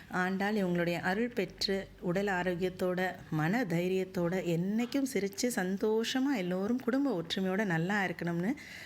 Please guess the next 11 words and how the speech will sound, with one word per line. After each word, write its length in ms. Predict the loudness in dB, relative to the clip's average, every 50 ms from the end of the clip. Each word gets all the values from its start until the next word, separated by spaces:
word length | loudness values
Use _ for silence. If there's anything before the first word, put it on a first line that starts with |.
| -10 -6
நான் 380 | -2 0 0 2 2 2 2
எனது 360 | 2 2 2 0 0 0 0 0
அன்னை 400 | 0 2 2 2 2 2 0 0
மீனாட்சியை 640 | 0 0 2 2 2 2 0 0 0 0 0 -2 -2 0
இரு 320 | 0 2 2 2 0 0 0
கைகூப்பி 600 | 0 0 0 0 0 0 -2 -2 -2 -2 -4 -2 -2
கேட்டுக்கிறேன். 440 | -2 -2 -2 -2 -2 0 -2 -2 -2 -6 -12 -16 -18 -18 -18 -18 -20 -12 -6 -2
Thank 160 | -2 -2 0
you 60 | 0
so 280 | -2 0 0 0 0 0
much 100 | 0 -2